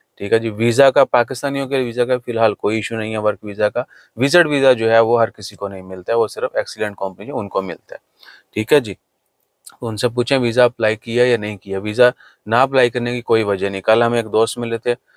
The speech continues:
उनसे, अ, उनके अजीज़ ने पैसे ले लिए और, अ, कई साल तक जो घुमाते रहे, जॉब होगी, ये है, वो है, फिर उसको वीज़ा दिया, दिया, इधर काम नहीं है।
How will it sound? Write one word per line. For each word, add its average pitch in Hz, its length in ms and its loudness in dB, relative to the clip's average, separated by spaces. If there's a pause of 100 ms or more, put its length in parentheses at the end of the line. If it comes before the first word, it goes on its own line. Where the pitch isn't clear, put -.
(200)
उनसे, 110 380 4
अ, - 400 -2
उनके 107 260 0
अजीज़ 110 360 0
ने 120 100 -2
पैसे 113 320 -2
ले 110 160 0
लिए 110 280 -6 (380)
और, 95 480 4
अ, 98 240 0 (220)
कई 107 180 -2
साल 110 280 0
तक 113 140 2
जो 104 240 -4
घुमाते 98 420 -2
रहे, 107 160 0 (680)
जॉब 101 340 2
होगी, 104 280 -2
ये 104 240 -2
है, 104 200 0
वो 101 240 -2
है, 107 160 2
फिर 104 200 -8
उसको 98 280 -10
वीज़ा 98 280 0
दिया, 101 280 -2
दिया, 104 200 -4
इधर 101 160 -4
काम 98 260 -2
नहीं 107 260 -8
है। 101 100 -16